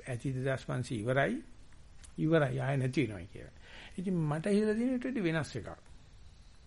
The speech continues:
ඒ මොකද පුංචි ළමයි අල්ලනවා නාකියාට වැඩිය. ලොකු බලාපොරොත්තුවක් ඉස්සරහට යන්න පුළුවන් වෙයි. අද මේ කියන කතාවල් කියන්න ඕන වෙන එකක් නෑ. මේ ප්‍රබුද්ධ ජනතාව එළියට එනකොට. වචන දෙකක් කියනකොට උන් තේරුම් ගනි.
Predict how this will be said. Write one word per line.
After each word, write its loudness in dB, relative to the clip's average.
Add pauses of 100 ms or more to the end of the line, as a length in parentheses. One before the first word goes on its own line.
(680)
ඒ 2
මොකද 2
පුංචි 0
ළමයි 4
අල්ලනවා 2
නාකියාට 0
වැඩිය. -6 (920)
ලොකු 4
බලාපොරොත්තුවක් 4
ඉස්සරහට -6
යන්න -2
පුළුවන් -8
වෙයි. -14 (800)
අද 2
මේ 6
කියන 2
කතාවල් 2
කියන්න 0
ඕන 2
වෙන 4
එකක් 0
නෑ. 4 (580)
මේ 0
ප්‍රබුද්ධ 0
ජනතාව 2
එළියට 0
එනකොට. -8
වචන 2
දෙකක් 2
කියනකොට 2
උන් 4
තේරුම් 4
ගනි. 0